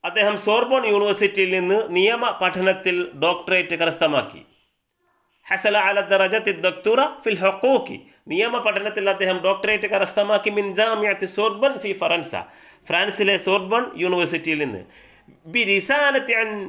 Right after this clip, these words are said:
ദീനി മിസ്രിൽ ആം, ദീനി, ദീനു മിസ്രിൽ ആം എന്ന വിഷയത്തിൽ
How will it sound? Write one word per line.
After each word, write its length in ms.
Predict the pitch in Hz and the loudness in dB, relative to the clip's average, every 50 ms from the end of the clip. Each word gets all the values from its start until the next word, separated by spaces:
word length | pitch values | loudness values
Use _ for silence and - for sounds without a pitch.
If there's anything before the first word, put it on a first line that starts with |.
| - - | -12 -4
ദീനി 340 | 143 180 196 196 196 202 208 | 0 0 2 2 2 2 2
മിസ്രിൽ 440 | 208 208 202 - 208 196 196 196 - - 175 | 2 0 2 2 2 2 2 0 0 2 2
ആം, 240 | 190 190 185 175 139 113 101 - - _ _ _ _ _ 143 | 2 2 0 0 -2 -6 -8 -12 -18 _ _ _ _ _ -12
ദീനി, 380 | 147 190 226 254 269 262 254 233 220 156 | -8 -4 -2 0 0 0 -2 -4 -6 -8
ദീനു 280 | 165 208 247 269 262 254 | -8 -4 -2 -2 0 0
മിസ്രിൽ 400 | 247 220 - 233 214 214 208 208 | 0 0 0 0 0 0 2 2
ആം 200 | 190 196 196 185 190 | 2 2 2 2 2
എന്ന 160 | 190 190 185 | 2 2 2
വിഷയത്തിൽ 500 | 180 160 - - 175 147 131 - - 92 | 0 0 -2 0 0 0 0 0 -4 -10